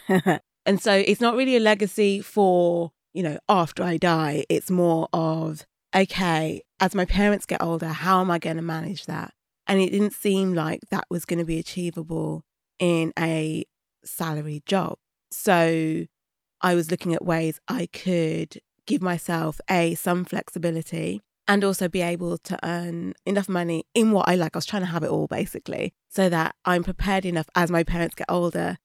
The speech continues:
to take care of my siblings in any way that they need to, 'cause some of them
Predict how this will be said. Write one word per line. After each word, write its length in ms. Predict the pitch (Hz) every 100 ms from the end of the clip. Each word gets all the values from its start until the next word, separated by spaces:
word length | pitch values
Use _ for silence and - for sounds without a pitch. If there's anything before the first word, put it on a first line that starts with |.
| _ _
to 120 | -
take 260 | 170 170 170
care 160 | 165 170
of 80 |
my 120 | 170 170
siblings 600 | 175 165 165 170 165 -
in 240 | 185 175 - -
any 200 | 214 196
way 200 | 190 175
that 180 | 165
they 140 | 190 190
need 260 | 196 202
to, 160 | - 185
'cause 120 | -
some 160 | - 294
of 60 |
them 200 | 277 233